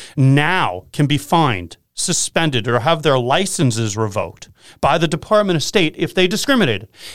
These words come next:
And Newsday covered this. It was in the, the paper. It was on the f-, Facebook. It was all over the place. And people are like, "Eh, brokers can't discriminate." And I'm thinking to myself, "How dumb is this?"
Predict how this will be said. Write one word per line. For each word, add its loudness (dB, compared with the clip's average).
And -2
Newsday 0
covered 0
this. 0
It 0
was 2
in 0
the, -6
the -2
paper. 2
It 2
was 0
on -4
the -6
f-, -14
Facebook. -2
It 0
was 2
all 4
over 2
the -6
place. -4
And -8
people -2
are 0
like, 0
"Eh, -4
brokers -2
can't 0
discriminate." -4
And 2
I'm 0
thinking -4
to 0
myself, -4
"How -10
dumb -4
is -6
this?" -20